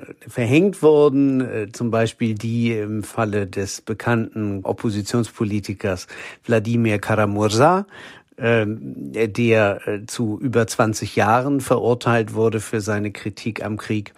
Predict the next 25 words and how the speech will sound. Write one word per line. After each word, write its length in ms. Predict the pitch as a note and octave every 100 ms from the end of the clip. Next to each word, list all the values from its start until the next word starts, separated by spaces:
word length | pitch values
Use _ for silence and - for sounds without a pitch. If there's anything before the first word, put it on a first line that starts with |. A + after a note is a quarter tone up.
| - - - - _ C#3+
Es 220 | C3 -
gibt 300 | E3+ E3+ -
aber 300 | C3 B2+ A2+
eben 280 | B2+ C3 C3
auch 460 | - A2+ A#2 - -
Denunziationen, 1400 | A#2+ A2+ C3+ C#3+ B2+ - D#3 D3+ - A#3 C#4 G2+ - -
äh, 360 | A#2 G#2+ G2
von 320 | F#2 - A#2+ G#2+
Menschen, 460 | G#2+ G#2 - A2+
die 180 | G2+ G#2
in 120 | G#2+
Schwierigkeiten 960 | - B2 A2 G2+ - G2 F#2 G2 F#2 G#2
bekommen. 460 | G#2+ - A#2+ A2+ A2
Neulich 320 | A2+ B2 B2
ist 100 | A2+
es 100 | -
passiert, 540 | - A2 - C3+ A#2+
dass 160 | A2 -
auf 200 | G2 -
einem 280 | G#2 G#2+ G2+
Flug 400 | - D3 E3+ C3
nach 240 | A2+ G2+ -
Wladikawkas 960 | G2+ G2+ G#2+ G#2+ F#2+ - D#3 E3 F3 G2+
am 140 | A2
Kaukasus, 640 | B2 E3 E3 C3+ C#3 C3+